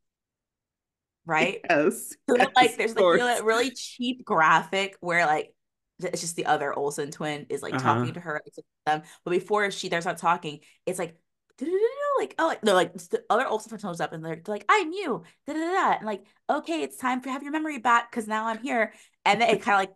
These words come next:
Speaker 1: it, it kinda, like, superimposed on her, and it's, like, really cheap, like, <laughs> graphics to be, like, the nineties. It's like,
Speaker 2: <laughs>
Speaker 1: "I'm, it's me, it's one me again."
Speaker 2: Yes,
Speaker 1: <laughs> I
Speaker 2: yes.
Speaker 1: wish that that had happened, but it was the reverse, and it was, like, Rick's, like, <laughs> ghost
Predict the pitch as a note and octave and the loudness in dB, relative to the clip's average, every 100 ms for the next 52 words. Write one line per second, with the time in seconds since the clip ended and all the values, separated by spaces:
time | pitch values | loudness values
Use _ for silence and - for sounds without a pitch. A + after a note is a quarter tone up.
0 | - F#3 F#3+ F#3+ A3 G3 - A3+ A#3 A3 | -8 -4 -6 0 2 2 -2 -6 -4 -4
1 | A#3 G#3+ G#3+ G3+ A#3 F#3+ F#3+ F3+ F#3+ A3 | -4 -4 -2 -2 -2 -4 -4 -4 -6 -6
2 | - - G3+ - - - - - F#3 - | -6 -4 -6 -4 -2 -2 -2 2 2 2
3 | - G#3+ - - F3+ G3 F3 E3+ F3 E3+ | -4 -4 -4 -6 -2 0 0 -2 -4 -2
4 | D#3 F3+ G3 F#3 - F3+ - - - - | -2 -2 -4 -2 -2 -4 -8 -18 -18 -6
5 | - E4 - - D4+ C4+ F#4 D#4 A#3 A#3 | 2 2 2 -2 -4 2 2 4 2 2
6 | D#4 D4+ D4+ C#4 D4+ C#3 C3+ - - - | 0 0 -2 4 6 6 4 0 -4 -14
7 | - - - C3 G#3+ - - - G#3 A3+ | -14 -6 0 2 4 2 0 0 0 4
8 | G#3 A#3 A#3 F3 D3+ - F3 F#3+ - - | 4 4 2 4 4 4 -4 -6 -10 -20
9 | - - F#3+ F3+ F#3+ G3+ E3 E3 E3 D3+ | -20 -6 -2 2 2 2 2 0 2 0
10 | D#3 E3 - - D3+ F#3 D3 D#3+ E3+ D3+ | 0 -2 -6 -2 -2 0 -4 -4 -6 -6
11 | - - D#3+ - - - - - - - | -6 -6 -6 -4 -6 -6 -8 -8 -6 -8